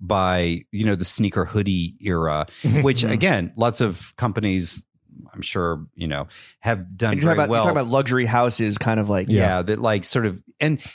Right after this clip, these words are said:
Speaker 1: here's the thing, that's great. And I love a hoodie with a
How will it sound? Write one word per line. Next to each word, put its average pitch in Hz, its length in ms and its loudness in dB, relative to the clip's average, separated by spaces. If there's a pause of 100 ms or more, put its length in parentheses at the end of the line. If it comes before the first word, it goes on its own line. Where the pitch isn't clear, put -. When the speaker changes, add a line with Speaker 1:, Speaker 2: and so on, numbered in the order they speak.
(100)
Speaker 1:
here's 214 220 -2
the 175 80 0
thing, 139 320 0
that's 147 200 -2
great. 104 400 -2
And 107 160 0
I 113 140 4
love 107 280 2
a 104 60 0
hoodie 101 460 0
with 92 240 -2
a 92 220 0